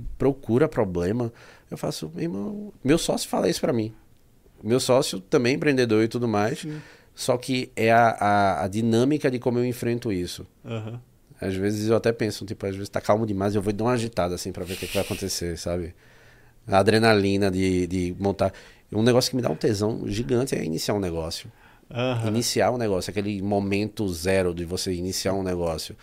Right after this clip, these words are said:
Speaker 1: montar uma empresa, ter a ideia, fazer o projeto, buscar pessoas,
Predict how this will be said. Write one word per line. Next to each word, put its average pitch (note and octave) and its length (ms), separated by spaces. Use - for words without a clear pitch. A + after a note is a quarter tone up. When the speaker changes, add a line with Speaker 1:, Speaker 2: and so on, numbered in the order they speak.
Speaker 1:
montar F#2+ 300
uma G#2+ 80
empresa, F2+ 400
ter G2+ 140
a G#2+ 40
ideia, F#2 360
fazer G2 180
o - 20
projeto, F2+ 580
buscar A2 320
pessoas, G2 540